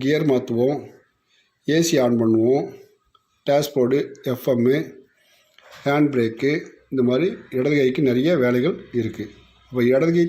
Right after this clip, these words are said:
த-, எடுத்து நம்ம வேலை செய்யறோம்னா, வலது கையை எடுத்து எங்கே வைக்கணும் அப்படின்னா,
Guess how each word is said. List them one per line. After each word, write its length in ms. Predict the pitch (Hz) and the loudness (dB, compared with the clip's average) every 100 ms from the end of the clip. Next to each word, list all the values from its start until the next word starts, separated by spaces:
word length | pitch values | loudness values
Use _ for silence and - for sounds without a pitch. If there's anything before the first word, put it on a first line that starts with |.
| 139 | 2
த-, 100 | 127 | 0
எடுத்து 240 | 147 151 139 | 0 0 0
நம்ம 160 | 120 | 2
வேலை 140 | 131 135 | 0 -2
செய்யறோம்னா, 340 | 113 101 113 131 113 | -4 -4 -4 -2 -2
வலது 200 | 135 156 | -2 -2
கையை 140 | 156 123 113 | 0 0 -2
எடுத்து 220 | - 120 | -4 -2
எங்கே 120 | 139 123 | 0 -2
வைக்கணும் 260 | 123 113 | -2 -4
அப்படின்னா, 320 | 95 90 95 | -4 -8 -6